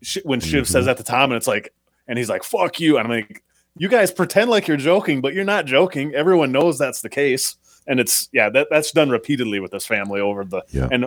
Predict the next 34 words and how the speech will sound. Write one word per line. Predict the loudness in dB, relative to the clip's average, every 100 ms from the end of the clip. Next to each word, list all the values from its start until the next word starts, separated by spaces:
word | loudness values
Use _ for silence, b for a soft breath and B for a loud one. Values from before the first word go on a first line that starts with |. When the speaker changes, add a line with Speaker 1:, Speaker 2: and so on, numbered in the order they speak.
| 0
Speaker 1:
I | 0
think | 2
ma-, | 2 2
that | 4
might | 2 0
be | -2
th-, | -6 -12
what, | 0 0 0
I | -6
think | -6
you | -4
said, | -4 0
like | 0
you | 0
said | -6
before, | -4 0 0
it's, | 0 -8 -12 _ -20 -14 0
those | 0
masks | 4 4 4
are | 2
starting | 2 4 4
to | 2
drop, | 2 4 4
and | 2
I | -2
think | -2 -4 -6
we're |
starting | -6 2 2 4
to | 2
actually | 2 2 -2 -4
see | -2 -4
some | -4 -2
actual | -2 -2 -6 -4
human | -4 -4 -4